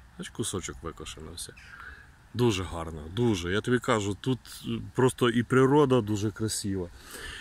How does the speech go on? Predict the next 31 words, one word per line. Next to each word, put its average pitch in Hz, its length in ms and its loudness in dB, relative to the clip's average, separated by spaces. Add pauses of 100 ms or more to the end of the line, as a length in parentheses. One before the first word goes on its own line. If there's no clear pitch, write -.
(220)
А, 90 340 -2
сьогодні 113 300 4
десь 104 180 2
там 107 140 0
під 107 160 -4
моє 107 400 4 (300)
фото 131 280 2
хтось 107 200 -2
підписався, 110 640 0
що 98 260 0
"О, 185 400 4
на-", 151 320 4
а, 110 280 4
я 110 120 6
там 120 200 2
в 123 40 2
лісі 123 240 6
десь 95 200 -2
віддихаю, 92 420 0
ти, 87 100 -4
наверно, 90 280 -2
бачила. - 360 -8 (580)
Ну, 104 80 0
це 98 140 2
вже 90 140 -2 (220)
пару 92 220 2
років 87 260 -2
назад, 80 280 -4 (140)
з - 100 -6
малишньою. 85 480 -4 (560)
От. 80 260 -6